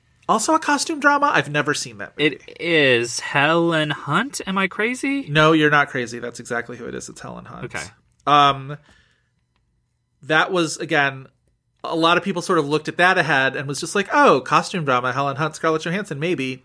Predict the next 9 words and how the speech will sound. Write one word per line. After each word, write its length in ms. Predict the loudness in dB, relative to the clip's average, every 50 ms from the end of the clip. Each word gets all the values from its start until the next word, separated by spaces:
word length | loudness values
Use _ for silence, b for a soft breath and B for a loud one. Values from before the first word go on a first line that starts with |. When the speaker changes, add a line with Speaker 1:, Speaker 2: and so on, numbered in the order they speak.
| _
Speaker 1:
Nothing 380 | -12 -10 -10 -10 -10 -12 -14 -14
comes 280 | -14 -18 -18 -16 -16
of 60 | -14 -10
it. 160 | -10 -10 -12 _ B B B B B B B B B
Uh, 160 | 4 4 4 4 2
In 140 | 0 0
Good 220 | 2 0 0 0 0
Company 720 | 2 2 2 2 2 0 0 0 0 -2 -2 -4 -8 _ _ _ _
gets, 600 | 2 2 2 2 2 -2 -6 -6 -6 -6 -10 -12